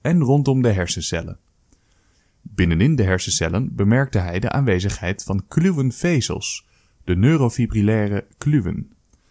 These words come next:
De daaropvolgende vijf jaren werden elf vergelijkbare gevallen in de medische literatuur beschreven.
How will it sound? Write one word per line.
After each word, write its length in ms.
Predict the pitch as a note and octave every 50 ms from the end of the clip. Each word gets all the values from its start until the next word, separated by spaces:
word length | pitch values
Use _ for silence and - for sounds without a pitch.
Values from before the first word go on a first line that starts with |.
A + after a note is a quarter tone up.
| _ _ _ _ _ _ _ _ _ _ _ _ _ _ _
De 120 | - F#2+ F2
daaropvolgende 840 | F#2 G#2+ A#2 A#2 A2 G2 - - - D#3+ G3 G3 - B2 G#2 F#2+ F2+
vijf 340 | - - E3 F#3+ F#3 F3+
jaren 560 | B2+ A#2 G#2 F2 E2+ F#2 A#2 D3+ F#3+ A3 - _
werden 340 | - A#2+ A#2 A2 G#2 F#2 - -
elf 280 | - E3 F#3 G3+ - -
vergelijkbare 880 | - - D#3 D3 C#3+ - G2+ G#2+ D3 F#3 F3 - D3+ D3 C#3+ C3 B2
gevallen 520 | - - G#2 - F#2+ F2+ E2+ G#2+ C3 C#3+ -
in 140 | - G#2+ G#2
de 60 | F#2
medische 440 | F2+ G2 A#2 C#3+ D#3+ D3 D3 - B2
literatuur 520 | A2+ A#2 G#2+ - G#2+ G2 - - F2+ F2 F2
beschreven. 640 | G2+ G2+ - - A2+ G2+ F2 - - - F#2 -